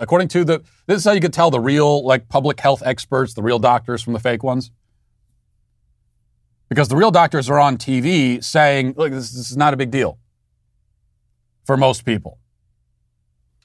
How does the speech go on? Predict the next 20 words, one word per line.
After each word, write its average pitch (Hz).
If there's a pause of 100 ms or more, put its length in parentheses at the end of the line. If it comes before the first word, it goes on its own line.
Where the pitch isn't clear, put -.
(120)
And 135
then 143
you 143
see 185
how 139
that 139
message 131
gets 113
filtered 131
through 117
people 120
like 110
Fauci 156
and 104
the 113
way 113
that 110
he 220
interprets 101
that. -